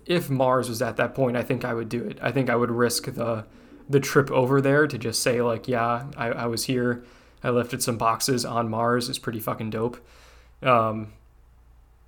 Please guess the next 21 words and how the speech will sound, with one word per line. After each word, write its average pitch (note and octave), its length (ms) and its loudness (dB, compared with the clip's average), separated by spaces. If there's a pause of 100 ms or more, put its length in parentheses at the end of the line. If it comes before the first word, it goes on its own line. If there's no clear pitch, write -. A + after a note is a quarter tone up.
(300)
but C#3 160 6
as C3+ 140 8
it C#3+ 80 0
stands C#3 340 4
right B2 180 2
now, A#2 240 2
like, G#3+ 180 -2
no, C3+ 220 6
I A2+ 80 4
would C3+ 160 6
not A#2 160 4
be, C3+ 140 2
like, A#2+ 180 2
one B2 220 2
of A#2 80 2
the A2+ 80 0
first - 400 -4
people A#2+ 280 -2
to - 120 -4
explore C#3 420 -6
Mars. - 420 -8